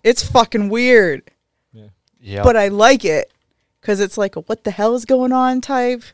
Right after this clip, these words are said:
Speaker 1: Instead of, like,
Speaker 2: See, here
Speaker 1: trying to
Speaker 2: that
Speaker 1: dig out a mystery.
Speaker 2: I think that's a big difference, though, is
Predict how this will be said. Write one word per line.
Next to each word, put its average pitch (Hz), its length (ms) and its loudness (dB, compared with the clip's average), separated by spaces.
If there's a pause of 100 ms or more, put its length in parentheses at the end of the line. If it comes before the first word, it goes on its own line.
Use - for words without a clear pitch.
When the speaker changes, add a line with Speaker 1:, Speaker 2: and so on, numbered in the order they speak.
(400)
Speaker 1:
Instead - 140 -12
of, 190 80 -8
like, 156 200 -10 (520)
Speaker 2:
See, 202 160 -12
here 202 260 -6 (100)
Speaker 1:
trying 202 300 -2
to 180 160 -4
Speaker 2:
that 160 240 -10
Speaker 1:
dig 202 160 4
out 190 160 2
a 175 60 -2
mystery. - 560 -10
Speaker 2:
I 151 80 -6
think 190 180 -8
that's 170 220 -8
a 127 80 -4
big 113 560 -10
difference, 113 500 -10
though, 170 280 -10
is 107 460 -10